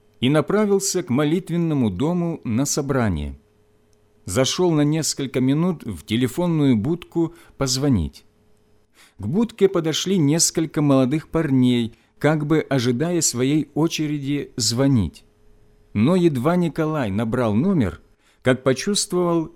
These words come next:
сильный удар по голове. Николай потерял сознание и пришел в себя, когда его бросили на железнодорожные рельсы. Сильный удар в грудь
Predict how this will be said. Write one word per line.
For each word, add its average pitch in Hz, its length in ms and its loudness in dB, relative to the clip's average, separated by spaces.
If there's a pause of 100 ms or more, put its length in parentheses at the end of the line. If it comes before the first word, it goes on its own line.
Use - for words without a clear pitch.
сильный 180 680 0
удар 123 500 -4 (140)
по 123 100 0
голове. 117 560 -2 (2000)
Николай 147 460 2
потерял 165 440 -2
сознание 113 720 -2 (480)
и 104 120 -2
пришел 151 380 -2
в 190 60 -8
себя, 175 460 -2 (260)
когда 123 320 2
его 190 240 6
бросили 160 720 0
на 135 180 4
железнодорожные 143 1040 0
рельсы. 87 540 -2 (920)
Сильный 165 680 2
удар 139 360 -2
в 117 120 -4
грудь 156 380 -4